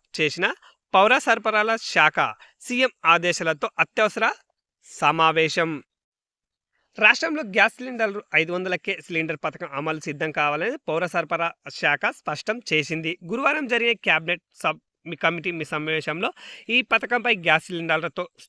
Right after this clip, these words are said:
చర్చించాలని సీఎం రేవంత్ రెడ్డి ఆదేశించడంతో వెంటనే పౌర సరఫరాల శాఖ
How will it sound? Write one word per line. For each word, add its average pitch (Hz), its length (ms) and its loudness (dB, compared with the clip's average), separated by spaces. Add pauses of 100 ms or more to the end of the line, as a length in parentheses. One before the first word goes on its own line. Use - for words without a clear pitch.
చర్చించాలని 160 680 0
సీఎం 185 360 -2
రేవంత్ 170 340 0
రెడ్డి 170 160 -2 (140)
ఆదేశించడంతో 156 800 0 (120)
వెంటనే 175 380 0
పౌర 180 280 -4
సరఫరాల 165 460 0
శాఖ 160 260 0